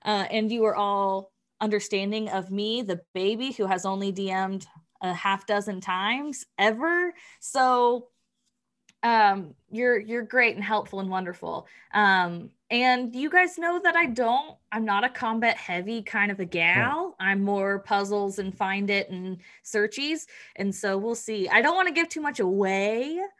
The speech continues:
Speaker 1: um, but I feel like, uh, you,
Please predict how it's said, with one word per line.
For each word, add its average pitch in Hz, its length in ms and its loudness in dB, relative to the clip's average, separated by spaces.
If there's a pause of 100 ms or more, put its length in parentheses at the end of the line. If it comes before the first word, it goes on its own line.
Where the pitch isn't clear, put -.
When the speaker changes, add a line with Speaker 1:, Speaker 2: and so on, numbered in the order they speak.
(320)
Speaker 1:
um, 196 380 2
but 247 360 4 (580)
I 240 80 -2
feel 277 300 -6
like, 233 320 0
uh, 208 300 0
you, 214 720 -6